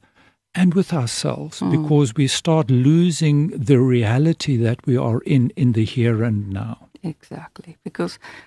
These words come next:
Speaker 2: our minds are always in the past, worrying about, you know, maybe something we had done, or
Speaker 1: Mm.
Speaker 2: worrying about the future
Speaker 1: Mm.
Speaker 2: and not
Speaker 1: Mm.
Speaker 2: here. And, you know, when I look at this, it says, "Trust that he will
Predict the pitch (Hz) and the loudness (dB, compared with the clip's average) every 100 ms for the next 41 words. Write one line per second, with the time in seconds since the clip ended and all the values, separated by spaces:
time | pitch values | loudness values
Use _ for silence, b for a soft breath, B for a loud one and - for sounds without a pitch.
0 | - 196 180 196 226 208 196 196 214 202 | -4 0 2 2 0 0 0 2 0 0
1 | 185 190 180 202 185 165 - - - _ | -2 -2 -2 2 4 4 -2 -14 -20 _
2 | b b b 180 190 202 196 180 170 170 | b b b -2 0 0 0 -2 -2 -2
3 | 175 170 170 165 170 175 165 185 175 180 | 0 0 2 0 0 -2 -2 -4 -4 -4
4 | 165 170 165 143 165 156 160 151 123 110 | -4 -2 -4 -4 -4 -4 0 2 4 4
5 | 160 175 190 180 170 165 - 165 - 208 | 2 2 0 -2 -2 -4 -8 -8 -4 -4
6 | - - - - 127 120 107 101 - 170 | -4 -12 -8 2 4 4 2 -2 -2 2
7 | 127 113 120 160 170 185 156 117 - B | 2 2 0 -2 0 0 0 -4 -14 B
8 | B B B B B _ _ 240 254 262 | B B B B B _ _ 2 4 4
9 | 269 240 208 214 208 254 214 202 202 - | 4 2 2 0 0 0 -2 -4 -6 -2
10 | 220 208 - 269 277 269 240 214 | 0 0 -4 -4 -2 -2 -2 0